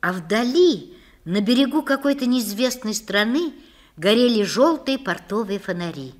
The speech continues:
Их свет отражался в воде длинными столбами,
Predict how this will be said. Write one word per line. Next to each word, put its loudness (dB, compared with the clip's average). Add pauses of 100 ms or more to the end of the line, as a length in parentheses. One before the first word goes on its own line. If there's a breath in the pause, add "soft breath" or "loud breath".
(340 soft breath)
Их 0
свет 0
отражался 2
в -8
воде 0 (280 loud breath)
длинными 2
столбами, -4